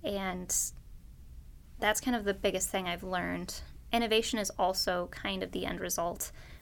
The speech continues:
of many, many trials and error. Um, and the biggest thing I've really, really learned and resonated with is that failure isn't the opposite of success. I've,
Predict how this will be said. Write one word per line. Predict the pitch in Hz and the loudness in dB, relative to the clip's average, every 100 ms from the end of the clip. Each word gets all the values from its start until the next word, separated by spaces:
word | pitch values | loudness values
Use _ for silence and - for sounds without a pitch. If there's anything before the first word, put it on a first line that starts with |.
| - | 0
of | 196 190 | 4 4
many, | 196 196 196 | 2 2 0
many | 180 180 175 | 0 -2 -4
trials | - 190 175 185 | -2 -2 -2 0
and | 180 | 0
error. | 170 202 233 240 - - - - - - | 2 2 2 0 -6 -14 -14 -16 -16 -6
Um, | 196 - 71 - - - - - - | -2 -2 -2 -6 -10 -14 -16 -10 -2
and | 208 | 0
the | 202 | 4
biggest | 220 220 | 4 4
thing | 226 208 202 - - - - | 4 2 0 -4 -8 -8 -2
I've | 196 190 196 | -2 -2 4
really, | 214 208 202 190 | 8 8 8 4
really | - 190 185 180 202 - - - | 2 2 2 -2 -8 -14 -14 -6
learned | - 208 190 190 | 0 2 4 2
and | 185 170 | 0 4
resonated | 185 208 208 175 175 180 | 6 6 4 0 0 0
with | 180 180 180 - - | 2 0 0 -4 0
is | 202 | 0
that | - 180 180 - - - - - - | 4 6 6 4 0 -2 -6 -14 -12
failure | - - 208 233 240 220 196 - | -10 0 2 4 4 4 4 2
isn't | 196 196 196 - - - - - - - - - - | 4 4 2 6 6 6 0 -12 -16 -16 -16 -14 -6
the | 196 - | -2 4
opposite | 180 - - - 269 262 - - - - - - - - | 4 4 2 2 4 4 2 -2 -6 -12 -12 -14 -2 2
of | 233 | 4
success. | - 262 - 262 269 - - - - - - - - | 2 0 4 4 4 4 2 0 -12 -16 -16 -16 2
I've, | 208 202 | 2 2